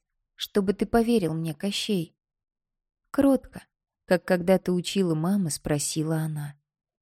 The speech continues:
Внутри же ворочался и рвался вулкан. Хотелось не выслужить, а заставить Кощея поверить ей.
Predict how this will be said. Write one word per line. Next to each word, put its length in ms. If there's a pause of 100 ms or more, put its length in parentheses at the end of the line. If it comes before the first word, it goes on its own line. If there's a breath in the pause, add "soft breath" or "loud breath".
(220)
Внутри 540
же 140
ворочался 760
и 60
рвался 460
вулкан. 580 (380 loud breath)
Хотелось 580
не 120
выслужить, 680 (300)
а 140
заставить 640
Кощея 460
поверить 800
ей. 360